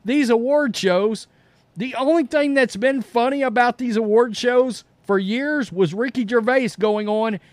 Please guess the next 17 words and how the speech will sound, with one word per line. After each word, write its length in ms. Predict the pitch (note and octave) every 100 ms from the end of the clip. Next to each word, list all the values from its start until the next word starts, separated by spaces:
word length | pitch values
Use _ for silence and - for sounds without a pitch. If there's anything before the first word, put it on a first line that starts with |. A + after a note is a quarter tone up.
| _ _
and 240 | F#3+ G#3+
crushing 840 | - - G3 C4 C#4 - - G#3 A3+
Hollywood 840 | E3+ A#3+ C4 A3 F3 F3 F#3 G3+ - _ _
for 160 | C4+
being 380 | A3+ C4 C4 C4
exactly 640 | B3 F3 A3+ C4 B3+ C#4
what 300 | B3 A3 A3+
they 160 | C4+ B3
are, 480 | C#4 C#4+ A3+ D3 G#2 _ _ _ _ _
a 140 | -
bunch 320 | G#3 A#3 A3 C4
of 80 |
assholes. 1040 | B3 A#3 C#4 C#4+ B3+ F#3+ F3 C#3 A2 F#2+ - _ _ _ _
Well, 480 | D3 B3+ D4 C#4 - _ _ _ _ _ _ - -
it's 220 | F3 G3
kind 240 | - C4
of 220 | C#4 -